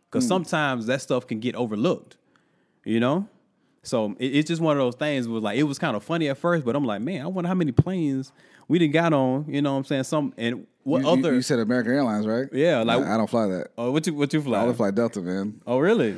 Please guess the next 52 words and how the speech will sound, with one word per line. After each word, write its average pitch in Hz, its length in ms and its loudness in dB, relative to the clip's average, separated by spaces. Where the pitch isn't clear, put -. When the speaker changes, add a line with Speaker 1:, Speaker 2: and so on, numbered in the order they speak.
Speaker 2:
No, 226 80 4
I 214 80 4
really 196 300 2
do. 110 360 -8
Speaker 1:
Oh, - 40 -10
you 127 100 2
only 160 100 2
fly 175 140 2
Delta? 180 420 -2
Speaker 2:
I - 40 -20
only 123 220 -12
fly 120 180 -10
Delta. 113 260 -6
Not 147 100 2
Speaker 1:
Why 156 120 6
is 175 40 4
Speaker 2:
only 208 140 4
Speaker 1:
that? 170 100 6
Speaker 2:
because, 147 200 -4
not 156 140 -4
only 165 140 -6
because 151 200 -4
of 151 60 -4
my 143 80 0
brother, 127 260 -2
but, 101 180 -6
like, 101 160 -6
since, 131 400 -6
like 104 320 -12
Speaker 1:
But 131 160 8
more 165 240 4
because 143 280 0
of 113 40 -2
your 107 80 0
brother 101 200 -2
lately? 90 320 -6
Speaker 2:
No. 190 480 -4
Speaker 1:
No? 226 320 2
Speaker 2:
No, 233 120 -6
uh, 160 60 -16
I've 165 80 -12
always 175 280 -10
flown 180 260 -10
Delta. 165 260 -4
Like, 131 180 -4
I've 127 120 -6
had 156 180 -6
my 143 120 -4
bad 135 200 -6
experiences, 143 920 -8
uh, 95 440 -10
like, 87 260 -18